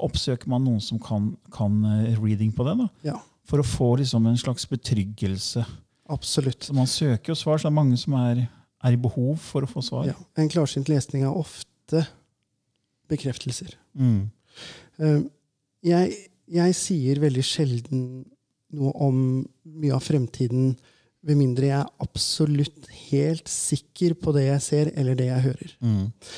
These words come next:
Speaker 2: Eh, den historien jeg forteller nå, har jeg, nå forandrer jeg navnen bare.
Speaker 1: Ja.
Speaker 2: Eh, fordi jeg har fått lov til å fortelle om den, altså. Men jeg forandrer navnet allikevel. Eh, oppe i Nord-Norge, eh, når jeg var der, så kom det en, en gutt til meg, og han ønska,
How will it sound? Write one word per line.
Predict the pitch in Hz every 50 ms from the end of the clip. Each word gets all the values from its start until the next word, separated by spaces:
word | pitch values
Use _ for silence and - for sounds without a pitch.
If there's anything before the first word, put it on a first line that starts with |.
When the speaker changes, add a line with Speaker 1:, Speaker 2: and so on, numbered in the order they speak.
| - - - - - _ -
Speaker 2:
Eh, | - 165 156 147 143 147 - - - _ _ -
den | 180 160 175 175
historien | 170 180 170 - 139 131 131 135
jeg | 135 131
forteller | 151 147 151 131 131 131
nå, | 135 143
har | 139 151 143
jeg, | 135 135 139
nå | 151 143
forandrer | 127 - 156 147 131 120 117 123 131
jeg | 135
navnen | 135 120 117 117 123 143 147 147
bare. | 156 156 175 170 - - _ -
Speaker 1:
Ja. | 135 135 151 156 - _ _ _ -
Speaker 2:
Eh, | 151 143 139 135 135
fordi | 135 - - 160 139 135 127 123 123 123
jeg | 127 127 127 - - - 143
har | 135 143
fått | - 156 139
lov | 139 127
til | - 135
å | 151
fortelle | 147 143 131 123 123
om | 135 143
den, | 151 135
altså. | - - - - _ _ -
Men | 151 147
jeg | 139 135 131
forandrer | - 139 135 127 127 127
navnet | 131 127 127 127 135
allikevel. | 135 127 - 135 139 135 - _ - - - - - - - - - - -
Eh, | - 165 156 156 156 - - _ _ _ _ _ _ _ -
oppe | 180 165 190
i | 190
Nord-Norge, | 196 175 151 139 139 147 170 196 233 233 214 - _ _ _ -
eh, | 175 170 165 165 160 160 160
når | 160 - 170 165
jeg | 165 156
var | 151 147
der, | 143 160 175 180
så | 175 - 175
kom | - - 139 135
det | 139 139
en, | 139 139 143 -
en | 151 147 143
gutt | 131 127 117 -
til | 135 127
meg, | 120 120 127 139
og | 143 135 135 135 123
han | 135 147 143 156 - -
ønska, | 151 135 120 - - - - 135